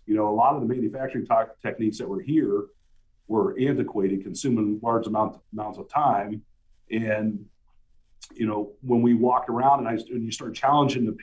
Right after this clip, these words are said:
the, the possibilities of today by thinking differently, you know, we, we brought, we invented new techniques to save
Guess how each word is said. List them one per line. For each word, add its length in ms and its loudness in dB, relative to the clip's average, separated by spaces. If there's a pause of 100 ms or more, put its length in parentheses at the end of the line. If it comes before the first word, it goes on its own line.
(200)
the, 260 -8
the 80 -10
possibilities 760 0
of 140 -12
today 240 -6
by 160 -4
thinking 360 -6
differently, 600 -2 (500)
you 100 -4
know, 60 0
we, 220 4
we 180 0
brought, 300 0
we 120 4
invented 360 2
new 180 0
techniques 560 -6
to 80 -18
save 300 -2